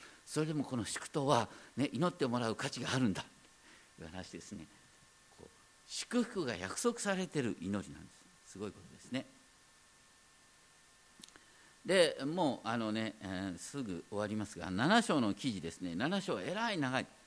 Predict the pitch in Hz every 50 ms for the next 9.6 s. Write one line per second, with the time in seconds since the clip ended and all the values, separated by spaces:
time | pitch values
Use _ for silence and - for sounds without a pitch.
0 | - - - - - - - - 113 160 220 233 208 160 139 143 175 175 165 139
1 | 120 110 - - 110 101 104 110 120 117 104 - 160 190 214 - 214 202 190 160
2 | 101 131 147 165 175 190 - 208 - 170 160 160 131 113 95 - 127 110 113 113
3 | 104 120 123 92 101 95 - - - 104 92 87 - - - - - - - -
4 | - - - - - 104 107 92 - 147 131 - 92 87 80 67 58 - - -
5 | 90 98 139 127 - - - 123 147 - - 156 151 151 131 98 80 76 - 80
6 | - - 104 98 92 - 101 110 113 110 - 98 90 90 95 95 101 98 - -
7 | 85 85 - - 110 110 - - 95 92 90 - - - - - - - - -
8 | - - 123 160 208 247 262 - - 143 139 104 85 - - - 98 107 113 101
9 | 95 - - - 92 92 - - 135 123 104 87